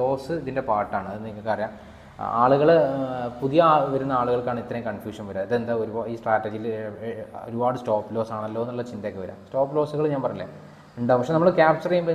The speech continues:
ഇങ്ങനത്തെ മോൺസ്റ്റേഴ്സ് ക്യാപ്ചർ ചെയ്യുക എന്നുള്ളതാണ് അതിൻ്റെ ഒരു, ആ, ഗുണമെന്ന് പറഞ്ഞാൽ നമുക്ക് അങ്ങനെ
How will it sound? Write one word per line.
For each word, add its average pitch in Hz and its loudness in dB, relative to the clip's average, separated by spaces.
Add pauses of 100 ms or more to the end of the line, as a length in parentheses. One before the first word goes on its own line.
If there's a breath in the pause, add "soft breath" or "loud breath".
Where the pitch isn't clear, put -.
(120)
ഇങ്ങനത്തെ 151 -2 (100)
മോൺസ്റ്റേഴ്സ് 131 0
ക്യാപ്ചർ 113 0
ചെയ്യുക 107 0
എന്നുള്ളതാണ് 95 -6
അതിൻ്റെ 92 -8
ഒരു, 92 -8 (600 loud breath)
ആ, 95 0 (1300)
ഗുണമെന്ന് 117 0
പറഞ്ഞാൽ 95 -2
നമുക്ക് 110 -4
അങ്ങനെ 131 0